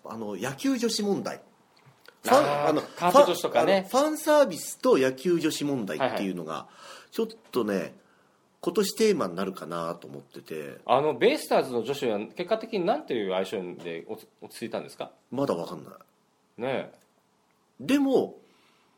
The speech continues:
Speaker 1: それって、ダサピンク問題とすごく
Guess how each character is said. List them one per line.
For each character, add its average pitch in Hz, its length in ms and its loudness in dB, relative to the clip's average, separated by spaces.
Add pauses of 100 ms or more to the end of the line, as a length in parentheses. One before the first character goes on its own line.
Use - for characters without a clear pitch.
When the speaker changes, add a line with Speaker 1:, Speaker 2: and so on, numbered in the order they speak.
(400)
Speaker 1:
そ - 180 0
れ 269 100 2
っ - 20 -4
て、 - 680 0 (720)
ダ 165 140 4
サ 359 160 2
ピ 320 160 0
ン 311 100 -2
ク 302 120 0
問 302 200 2
題 165 160 2
と 110 80 -6
す - 160 -4
ご 254 140 0
く 131 340 0